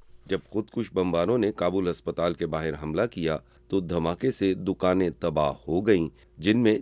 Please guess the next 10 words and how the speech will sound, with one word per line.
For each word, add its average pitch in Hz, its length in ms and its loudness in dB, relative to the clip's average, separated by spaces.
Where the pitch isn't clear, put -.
چند 95 260 0
پرانی 87 360 2
مگر 85 260 0
قیمتی 92 500 -2
اشیاء 90 280 0
کی 95 140 -8
دکانیں 85 440 0
بھی 76 160 -6
شامل 73 400 -4
تھیں۔ - 420 -10